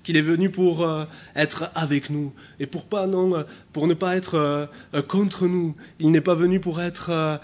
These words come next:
notre juge, pour être, euh, pour nous condamner, pour nous rejeter, mais, mais il est venu pour nous sauver, pour nous délivrer. Et pour cela, il est allé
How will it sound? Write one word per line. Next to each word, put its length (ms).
notre 500
juge, 480
pour 180
être, 440
euh, 100
pour 200
nous 100
condamner, 720
pour 160
nous 140
rejeter, 840
mais, 280
mais 160
il 120
est 20
venu 240
pour 240
nous 140
sauver, 500
pour 160
nous 140
délivrer. 560
Et 100
pour 200
cela, 480
il 160
est 160
allé 480